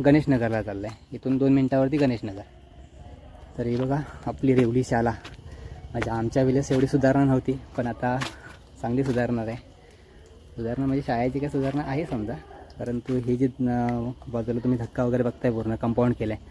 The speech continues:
आणि ह्या ज्या घसरगुंड्या वगैरे बघा, म्हणजे आमच्या वेळेस नव्हत्या त्या, जे आत्ता आपल्याला दिसते. खरं तर हे बघा, म्हणजे नशीब आहे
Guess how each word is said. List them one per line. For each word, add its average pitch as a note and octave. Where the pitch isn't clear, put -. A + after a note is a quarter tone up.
आणि A#2
ह्या A#2
ज्या B2
घसरगुंड्या B2
वगैरे A2+
बघा, A2+
म्हणजे A#2
आमच्या A#2
वेळेस C3+
नव्हत्या B2+
त्या, A#2+
जे A2+
आत्ता A2+
आपल्याला B2+
दिसते. A#2+
खरं A2+
तर A#2
हे A2+
बघा, A2
म्हणजे A#2+
नशीब C3
आहे D3+